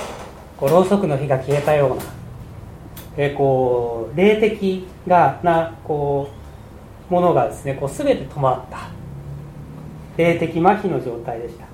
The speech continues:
祈っても聞いている存在を感じない。祈ってもですね、答えられる気がしない。まあ、聖書を読んでも、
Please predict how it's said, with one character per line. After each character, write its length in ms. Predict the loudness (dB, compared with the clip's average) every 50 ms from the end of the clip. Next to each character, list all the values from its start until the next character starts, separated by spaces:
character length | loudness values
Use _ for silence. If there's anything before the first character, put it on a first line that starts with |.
| -18 -18 -18 -18 -18 -18 -18 -18 -18 -18 -8 0
祈 280 | 4 6 8 8 8 6
っ 40 | 4
て 80 | 2
も 200 | 4 4 4 2
聞 140 | 2 0 0
い 60 | 0
て 120 | 2 2 2
い 40 | 2
る 100 | 2 2
存 180 | 2 2 4
在 160 | 6 8 8 8
を 60 | 6
感 280 | 4 0 0 0 0 0
じ 120 | -2 0
な 140 | 0 0 0
い。 120 | 0 -4 -10 -18 -20 -20 -20 -20 -20 -20 -20 -20 -20 -20 -18 -18 -18 -18 -18 -18 -20 -20 -20 -20 -20 -20 -20 -20 -20 -20 -20 -20 -20 -20 -20 -20 -10 -2 0
祈 240 | 4 4 4 4
っ 40 | 4
て 80 | 2 2
も 120 | 4 4
で 80 | 2 2
す 80 | 2
ね、 80 | -2 -2
答 340 | 0 0 2 6 8 8 8
え 40 | 8
ら 100 | 6 4
れ 100 | 4 4
る 200 | 2 0 -2 -6 -12 -16 -18 -20 -20 -20 -20 -20 -20 -20 -12 -4
気 80 | -2 0
が 120 | 0 0
し 180 | 0 -2 -2 -2
な 160 | -2 0 -2
い。 40 | -4 -8 -14 -18 -16 -14 -12 -12 -12 -12 -12 -14 -14 -16 -16 -20 -10 -4 -2
ま 20 |
あ、 60 | -2
聖 240 | 2 4 4 4 4
書 140 | 4 4 6
を 40 | 8
読 240 | 8 8 8 6
ん 40 | 6
で 100 | 2 2
も、 340 | 4 6 6 6 4 2 0